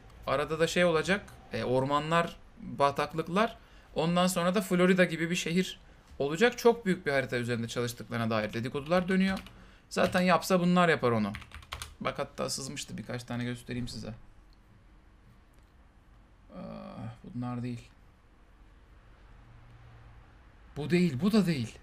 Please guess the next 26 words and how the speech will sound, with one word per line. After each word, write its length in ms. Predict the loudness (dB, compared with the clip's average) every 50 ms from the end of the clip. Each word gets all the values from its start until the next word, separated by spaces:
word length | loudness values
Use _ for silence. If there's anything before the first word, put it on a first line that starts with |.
| -20 -20 -20 -20 -20 -20 -20 -20 -20 -20 -16 -14
Ya 120 | -10 -8 -8
da 100 | -4 -4
bu 120 | -2 -2
belki 300 | -2 -2 -4 -6 -10 -14
de. 120 | -16 -16 -16 -18 -18 -12
Ama 220 | -10 -8 -8 -6 -6
değil, 180 | -6 -6 -8 -10 -12 -12 -10
yok. 140 | -10 -10 -10 -14 -20 -20 -20 -20 -20 -20 -20 -20 -20 -18 -12
Çok 200 | -10 -10 -8 -10
iki, 160 | -10 -10 -10
iki 300 | -10 -10 -10 -10 -8 -2
parçalı 400 | 0 0 0 0 -2 -4 -4 -4
bir 80 | -4 -4
haritaydı. 520 | -4 -6 -6 -6 -6 -6 -6 -8 -10 -14 -14 -18 -20 -20 -20 -20 -20 -20 -20 -20 -20 -20 -20 -20 -20 -12 -4 0
Yani 200 | 0 0 0 0
şey 220 | 0 0 0 0
gibi, 300 | -2 -2 -2 -2 -4 -2
hah, 200 | -4 -6 -6 -8 -10 -20 -20 -20 -20 -20 -20 -20 -20 -20 -20 -18
şöyle 340 | -14 -10 -6 -4 -4 -4 -4
bir 40 | -6
şey 160 | -4 -4 -4
hatırlıyorum 460 | -2 -2 -2 -2 0 0 0 0 -2
ben 100 | -2 -4
işte. 300 | -4 -6 -8 -10 -12 -12 -12 -14 -20 -20 _ -20 -20 -20 -20 -20 -20 -20 -20 _ -20 -20 -20 -20 -20 -20 -20 -20 -20 -20 -20 -18 -10
Hmm, 340 | -6 -4 -2 0 0 -2 -2 -4 -8 -16 -20 -16 -6 -4
ben, 240 | -4 -2 -2 -6